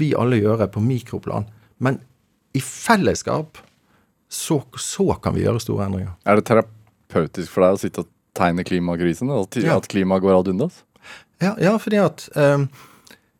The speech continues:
Speaker 1: eh, igjen da, sant? <laughs> Det er bedre å tenne et lys enn å forbanne mørket. B-, poenget er at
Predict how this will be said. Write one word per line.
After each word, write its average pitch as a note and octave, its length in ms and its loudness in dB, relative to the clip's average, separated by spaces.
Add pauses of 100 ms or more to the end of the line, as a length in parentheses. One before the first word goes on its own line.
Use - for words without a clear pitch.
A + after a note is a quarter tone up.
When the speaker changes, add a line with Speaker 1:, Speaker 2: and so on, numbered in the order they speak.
(300)
Speaker 1:
eh, C#3 180 2
igjen D#3 240 6
da, G#2+ 140 4
sant? C3 320 -6
<laughs> - 40 -6
Det C3 640 2
er C#3 80 0
bedre C#3 220 4
å - 40 -8
tenne A#2 220 0
et A#2 140 -4
lys A2+ 280 -2
enn G2+ 140 -6
å G2 60 -8
forbanne A2+ 340 2
mørket. G2 460 0 (320)
B-, - 160 -10 (260)
poenget F3 320 4
er E3+ 160 4
at - 80 -16